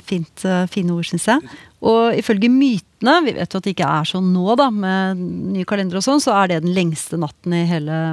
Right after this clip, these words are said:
året. Eh, dette, det vi spiser på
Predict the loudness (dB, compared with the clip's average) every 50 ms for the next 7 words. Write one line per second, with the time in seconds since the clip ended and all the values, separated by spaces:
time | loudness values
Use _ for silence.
0 | -4 -4 -4 -4 -2 -4 -4 -6 -10 -20 -20 -20 -20 -20 -20 -20 _ _ _ _
1 | -8 -4 -2 -2 0 0 0 -2 -4 _ _ _ _ _ -6 -4 -4 -4 _ -2
2 | -2 0 2 2 2 2 0 -2 -2 -4 -4 -2 -2 0 0 0 -2 -2 -2 -2
3 | -2 -2 -2 -2 -4 -4 -4 -4 -2 -4